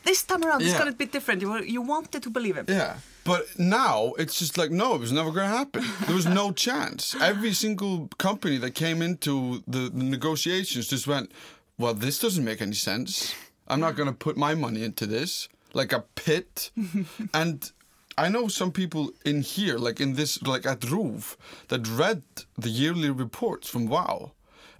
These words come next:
Speaker 2: And it was just black and white. They weren't gonna, this year was gonna be rough. Like,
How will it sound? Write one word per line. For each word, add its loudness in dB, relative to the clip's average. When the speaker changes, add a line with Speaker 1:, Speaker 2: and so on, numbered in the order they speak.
Speaker 2:
And 0
it 0
was 0
just -2
black 0
and 0
white. -6
They 2
weren't 0
gonna, 0
this -2
year 2
was -2
gonna 0
be -2
rough. 0
Like, 2